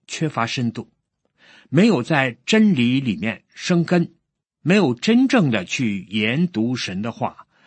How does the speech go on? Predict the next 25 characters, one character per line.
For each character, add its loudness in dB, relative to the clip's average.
没 2
有 2
真 2
正 2
的 -2
在 0
信 0
仰 -4
上 -2
建 -2
立 -2
根 -4
基。 -10
第 0
三 2
类， -4
我 2
认 2
为 2
这 0
一 4
类 2
是 -2
我 -2
们 -2